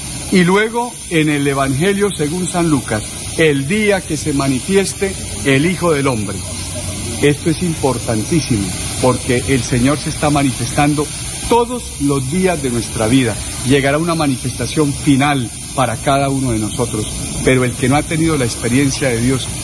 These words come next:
el que no ha tenido esa sensibilidad, no va a reconocerlo, ni va a tener tampoco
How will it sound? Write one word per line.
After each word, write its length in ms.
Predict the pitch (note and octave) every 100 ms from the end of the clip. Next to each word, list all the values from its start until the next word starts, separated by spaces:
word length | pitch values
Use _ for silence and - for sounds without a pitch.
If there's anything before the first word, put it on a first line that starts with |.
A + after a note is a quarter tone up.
| -
el 120 | B2+
que 160 | B2 C3
no 100 | C#3+
ha 60 |
tenido 320 | C#3+ D#3+ D#3 D#3
esa 180 | C#3
sensibilidad, 920 | D3 D3 C3+ A#2+ C#3 B2 A#2+ C3+ D#3+ F3+ - - - -
no 320 | B2 C3+ C#3 - - -
va 220 | C3 C3 -
a 100 | A2+
reconocerlo, 840 | A#2 A#2 - - - - C#3+ A#2+ A2+ - - -
ni 140 | A#2+ B2
va 100 | C3
a 40 |
tener 320 | - C3+ C3+
tampoco 680 | B2+ C3 B2 B2+ E3+ - F3+